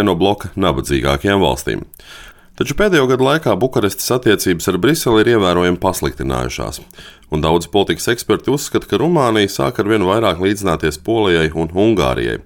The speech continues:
kuras jau ir nonākušas pamatīgās kritikas krustugunīs par likuma varas apdraudējumu šajās valstīs. Pagājušā gada beigās Eiropas komisijas prezidents Žans Klods Junkers atzina, ka tehniski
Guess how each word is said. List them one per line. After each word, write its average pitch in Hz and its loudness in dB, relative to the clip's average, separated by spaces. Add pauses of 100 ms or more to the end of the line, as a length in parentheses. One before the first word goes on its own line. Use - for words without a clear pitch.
(420)
kuras 131 -2
jau 135 0
ir 78 2
nonākušas 71 -2
pamatīgās 73 -2
kritikas 120 -4
krustugunīs 95 0 (240)
par 131 -2
likuma 92 0
varas 76 -2
apdraudējumu 62 -4
šajās 78 -2
valstīs. - -4 (1120)
Pagājušā 180 2
gada 151 0
beigās 143 2
Eiropas 107 0
komisijas 107 0
prezidents 101 0
Žans 92 -2
Klods 92 0
Junkers 127 0
atzina, 117 0
ka - -6
tehniski 131 -2